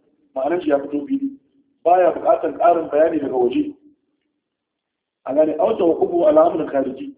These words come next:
Kuma ya zamanto ya tsaya fahimtar shi, ya tsaya akan al'amari na waje.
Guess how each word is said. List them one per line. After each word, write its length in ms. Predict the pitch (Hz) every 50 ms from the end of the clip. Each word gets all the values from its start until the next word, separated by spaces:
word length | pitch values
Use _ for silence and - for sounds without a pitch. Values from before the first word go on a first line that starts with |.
| _ _ _ _ _ _
Kuma 240 | 359 - 403 415 403
ya 100 | 370 330
zamanto 600 | 339 359 359 359 - - - 359 359 359 359 - - - - - _ _ _ _
ya 200 | - 165 170 175 170 -
tsaya 320 | 180 190 185 175 175 170 - - - - - _ _ _ _ _ _ _ -
fahimtar 400 | 156 156 190 208 - - 175 156
shi, 340 | 135 - - - - - _ _ _ _ _ 285
ya 160 | 165 170 180
tsaya 220 | - 185 180 170 -
akan 260 | - 180 170 160 147
al'amari 320 | - 170 175 160 147 156 156
na 80 | 165
waje. 400 | 156 147 - - - - - -